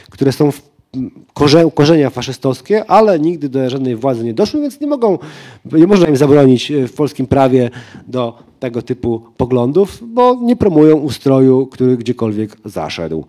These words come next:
Więc jest to teoretyczne rozważanie. W tym sensie, e, oni są dość sprytni, albo, no, ich ideologia jest rozwojowa. No i, e, takie są tego efekty, że większość ludzi może bezkarnie, e, tego typu, e, poglądy głosić, wydawać takie pisma. No, w Polsce ukazuje się,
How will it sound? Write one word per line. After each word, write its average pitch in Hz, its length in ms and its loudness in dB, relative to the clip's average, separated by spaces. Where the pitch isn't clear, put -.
Więc 143 360 0
jest 110 220 -2
to 117 80 -8
teoretyczne 117 480 -4
rozważanie. 92 520 -6
W - 80 -10
tym 226 120 2
sensie, 190 380 4
e, 131 60 -2
oni 151 140 -2
są 131 100 -10
dość 123 180 -2
sprytni, 220 560 0
albo, 127 280 2
no, 120 140 0
ich 113 240 -6
ideologia 131 440 -2
jest 104 140 -6
rozwojowa. 147 640 -2
No 262 200 0
i, 202 280 2
e, 160 40 -2
takie 151 320 -4
są 139 120 -6
tego 123 220 -2
efekty, 127 440 -2
że 113 220 -2
większość 113 260 -4
ludzi 107 240 -2
może 107 260 -2
bezkarnie, 101 680 -4
e, 80 120 -12
tego 98 200 -8
typu, 98 320 -8
e, 95 340 -6
poglądy 120 400 -4
głosić, 180 440 2
wydawać 110 360 -4
takie 117 220 -14
pisma. 143 420 -6
No, 110 100 -6
w - 80 -20
Polsce 110 380 -6
ukazuje 101 480 -4
się, 90 280 -8